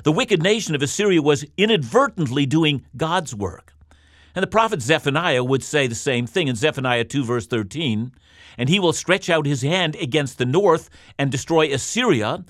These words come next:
and he will make Nineveh a desolation, a dry waste like the desert."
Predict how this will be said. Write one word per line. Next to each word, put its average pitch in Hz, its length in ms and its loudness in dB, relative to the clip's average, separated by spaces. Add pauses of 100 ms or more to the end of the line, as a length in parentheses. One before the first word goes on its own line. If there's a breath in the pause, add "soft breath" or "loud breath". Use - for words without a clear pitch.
(240 loud breath)
and 156 100 0
he 180 80 2
will 190 140 4
make 156 240 2
Nineveh 143 480 2
a 120 80 0
desolation, 120 640 -2
a 123 40 -2
dry 127 380 0
waste 156 540 -4 (200 soft breath)
like 127 220 -2
the - 80 -2
desert." 120 520 -2